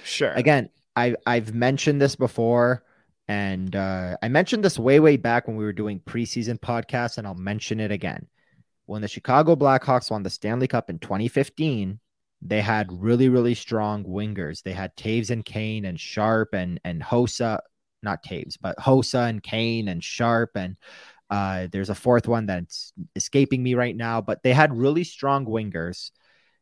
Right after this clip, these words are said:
Speaker 2: And then their second line center was Anton Vermette.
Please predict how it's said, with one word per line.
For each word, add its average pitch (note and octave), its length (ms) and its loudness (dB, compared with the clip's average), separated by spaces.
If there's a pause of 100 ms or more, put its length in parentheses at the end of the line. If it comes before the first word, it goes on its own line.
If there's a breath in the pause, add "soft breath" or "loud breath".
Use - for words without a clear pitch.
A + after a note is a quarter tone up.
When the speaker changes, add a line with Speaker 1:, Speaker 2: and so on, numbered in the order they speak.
(260)
Speaker 2:
And A#2+ 220 0
then A2 340 0
their A2 220 0
second C#3 380 2
line C#3 240 4
center A#2 580 -2 (100)
was G2+ 480 -4
Anton G#2 400 -4
Vermette. F#2 300 -4